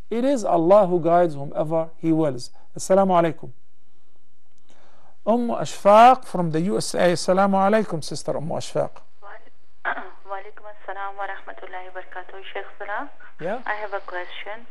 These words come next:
Speaker 1: Naam.
Speaker 2: Um, my, um, I have too many problems going on, financial, my family problems, my kids,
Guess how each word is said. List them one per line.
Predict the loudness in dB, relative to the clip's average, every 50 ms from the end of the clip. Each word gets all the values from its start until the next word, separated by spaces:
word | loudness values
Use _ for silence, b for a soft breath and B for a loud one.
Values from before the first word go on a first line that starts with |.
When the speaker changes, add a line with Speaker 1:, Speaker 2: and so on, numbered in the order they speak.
| -6
Speaker 1:
Naam. | -6 -6 -6 -6 -6 -6 B B B -6
Speaker 2:
Um, | -6 -6 -6 -6 -8 -8 -8 -8 -8 -8 -8 -8 -8 -8 -8 -8 -8 -8 -8 -6 -2 0
my, | 2 2 2 0 -4 -6 -8 -8 -8 -8 -8 -8 -8
um, | -8 -8 -8 -8 -8 -8 -8 -6 2 4
I | 4 4
have | 4 2 0 -2 -4
too | -6 -6 -6
many | -6 -6 -8 -8 -8
problems | -8 -4 -2 -2 -2 -2 -2 -6 -8 -8 -8 -8 -6
going | -6 -6 -6 -6 -8
on, | -8 -8 -8 -8 -8 -10 -10 -4 -2
financial, | -2 -2 0 -2 -6 -6 -6 -8 -8 -6 -6 -4 -4 -4 -6 -8 -8 -8
my | -8 -8 -8 -8 -8 -8
family | -8 -8 -8 -8 -8 -8 -8
problems, | -6 -4 -2 -2 -2 -2 -4 -6 -4 -4 -4 -4 -6 -6 -8 -10 -10 -10 -8
my | -8 -8 -8 -8 -8 -8
kids, | -6 -6 -6 -6 -6 -8 -8 -8